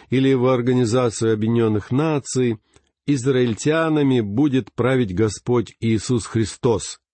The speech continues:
и к Нему они будут обращаться в случае необходимости. Многие люди говорят, что верят в дословную и полную богодухновенность Писания,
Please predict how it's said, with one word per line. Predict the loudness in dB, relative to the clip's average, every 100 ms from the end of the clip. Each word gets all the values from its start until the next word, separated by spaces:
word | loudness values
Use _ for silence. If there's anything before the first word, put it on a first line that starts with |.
| _ -20 -20 -4
и | -2 -2
к | 0
Нему | 0 0 2 2 0 -4 _ -6
они | -2 2 2
будут | 0 0 0
обращаться | 0 0 -2 0 -2 -2 -2 -4
в |
случае | 0 0 0 0 0
необходимости. | 0 0 -2 -4 -2 -4 -6 -10 -12 -14 -14 _ _ _ _ _ _ _ _ _ _ _ _ _ _ _
Многие | -2 0 2 2 2
люди | 2 2 0
говорят, | 0 0 2 2 0
что | -4 -4 0
верят | 2 0 0
в | -2
дословную | -2 -2 -2 -2 0 0 0 2 0
и |
полную | -2 -2 0 2 2 2 0
богодухновенность | 0 0 -2 -2 -2 0 0 0 -2 -4
Писания, | -8 -6 -2 -2 0 2 2 2 0